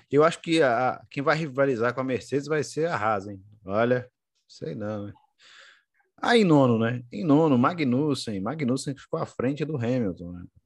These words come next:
Magnussen ficou à frente do Hamilton. Mais uma boa corrida do Magnussen, chegou nos pontos.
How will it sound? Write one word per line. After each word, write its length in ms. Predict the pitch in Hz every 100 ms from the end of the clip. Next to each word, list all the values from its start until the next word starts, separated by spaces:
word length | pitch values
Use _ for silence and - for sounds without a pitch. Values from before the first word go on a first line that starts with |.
| -
Magnussen 540 | 98 92 98 104 98
ficou 240 | - -
à 60 | 95
frente 300 | - 104 -
do 100 | 127
Hamilton. 380 | 110 131 147 - _ _ _ _ _ _ _ _ _ _ _ - _ _ _ _
Mais 240 | 117 160 135
uma 320 | 135 113 90 82 - _ _ -
boa 480 | 87 85 131 190
corrida 300 | - 113 110
do 100 | 113
Magnussen, 600 | 104 101 92 92 107 -
chegou 360 | - 107 87 135
nos 160 | 135 -
pontos. 580 | - 117 - - -